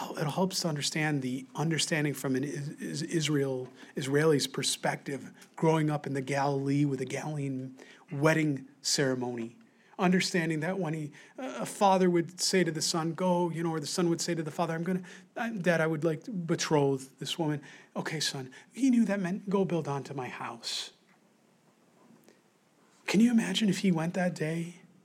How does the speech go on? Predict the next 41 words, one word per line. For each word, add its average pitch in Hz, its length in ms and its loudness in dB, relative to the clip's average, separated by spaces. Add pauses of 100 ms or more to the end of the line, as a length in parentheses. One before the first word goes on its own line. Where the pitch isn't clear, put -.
(160)
The 180 80 -2
father 165 260 2
says, 180 180 -4
"Go 185 140 4
get 185 200 0
your 202 100 2
bride." 143 540 -4
The 170 80 -8
bride 156 280 2
went. 151 380 -4 (1800)
And 165 180 -4
she 196 120 -6
says, 185 200 -4
"Honey, 175 200 0
we're 147 100 0
going 175 240 4
home 151 380 2
to - 140 -10
your 165 100 0
father's 165 400 2
house," - 560 -8 (240)
'cause 156 160 0
that 170 300 2
was 170 260 -2
tradition 156 560 -2
in 139 260 -2
the 143 100 0
Galilean 143 480 -2
wedding 170 240 0
ceremony. 127 500 -4 (720)
And 170 140 4
the 170 60 6
son 190 260 4
says, 180 260 0
"You 190 60 4
know, 170 260 0 (800)
I 180 80 4
know 202 160 6
I 214 80 -2
said 160 380 -2
that, - 380 -6